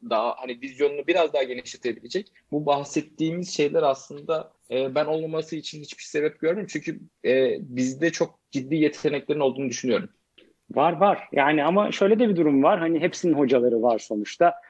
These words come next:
Speaker 2: E, federasyon zaten hani milli takım sporcusu olduğu için oldukça yönlendiriyor. E, yani hem bu maratonu, kendi maratonumuzu destekleyebilir federasyon.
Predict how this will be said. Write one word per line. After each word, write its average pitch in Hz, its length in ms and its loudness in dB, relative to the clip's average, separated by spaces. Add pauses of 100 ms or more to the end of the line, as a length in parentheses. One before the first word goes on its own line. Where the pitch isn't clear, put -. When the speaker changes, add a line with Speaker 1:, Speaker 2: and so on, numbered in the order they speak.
(140)
Speaker 2:
E, 156 300 4
federasyon 160 500 4
zaten 156 300 4
hani 131 180 0
milli 131 260 2
takım 123 240 -2
sporcusu 123 500 0
olduğu 123 240 2
için 120 360 -2 (240)
oldukça 139 380 4
yönlendiriyor. 113 1080 2
E, 62 240 0
yani 160 280 6
hem 202 240 6
bu 220 60 6
maratonu, 208 540 4
kendi 180 320 2
maratonumuzu 196 560 2
destekleyebilir 127 920 0
federasyon. 123 600 0